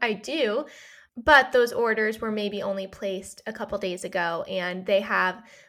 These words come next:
plenty of time in my processing time for when I return to be fulfilled.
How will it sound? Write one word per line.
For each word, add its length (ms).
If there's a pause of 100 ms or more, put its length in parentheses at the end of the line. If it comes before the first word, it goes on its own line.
(120)
plenty 360
of 120
time 400
in 200
my 320
processing 640
time 340
for 460
when 160
I 100
return 600
to 100
be 380 (140)
fulfilled. 720